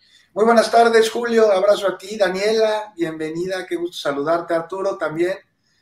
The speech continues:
A ti un abrazo fuerte y a todos los que nos están escuchando. Y muchas felicitaciones, querido Julio, por este aniversario.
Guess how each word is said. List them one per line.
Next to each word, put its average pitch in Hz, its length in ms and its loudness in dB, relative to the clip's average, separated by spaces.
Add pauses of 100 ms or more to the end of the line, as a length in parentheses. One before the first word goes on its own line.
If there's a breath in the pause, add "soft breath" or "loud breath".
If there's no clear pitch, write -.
(120)
A 131 100 -10
ti 170 100 -6
un 180 80 -4
abrazo 185 300 -2
fuerte 175 260 -4
y - 20 -2
a 160 80 -4
todos 185 160 -4
los 160 160 -2
que 151 80 -10
nos 139 200 -10
están 180 280 -8
escuchando. 180 680 -8 (320 loud breath)
Y 151 120 -10
muchas 220 400 -4
felicitaciones, 170 1080 -4
querido 143 440 -10
Julio, 139 340 -10
por 131 140 -14
este 139 300 -14 (260 soft breath)
aniversario. 139 1000 -4